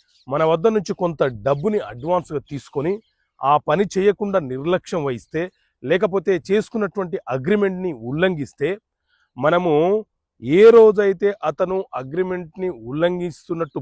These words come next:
భావిస్తున్నామో ఆ రోజు నుంచి మూడు సంవత్సరాల లోపు సివిల్ కోర్టులో నష్టపరిహారము కోరుతూ కేసు ఫైల్ చేసి మనకు రావాల్సినటువంటి నష్టపరిహారాన్ని పొందే హక్కు, అవకాశం మనకు ఉంటది.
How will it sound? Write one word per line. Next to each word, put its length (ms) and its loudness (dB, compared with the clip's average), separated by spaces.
భావిస్తున్నామో 600 -2
ఆ 20 6
రోజు 200 4
నుంచి 200 -10
మూడు 200 0
సంవత్సరాల 540 -4
లోపు 240 -6
సివిల్ 360 0
కోర్టులో 460 2
నష్టపరిహారము 840 -2
కోరుతూ 280 -4
కేసు 340 4
ఫైల్ 220 0
చేసి 220 -10
మనకు 280 -4
రావాల్సినటువంటి 640 -4
నష్టపరిహారాన్ని 800 -8
పొందే 260 -6
హక్కు, 320 -8
అవకాశం 480 -4
మనకు 240 -14
ఉంటది. 280 -12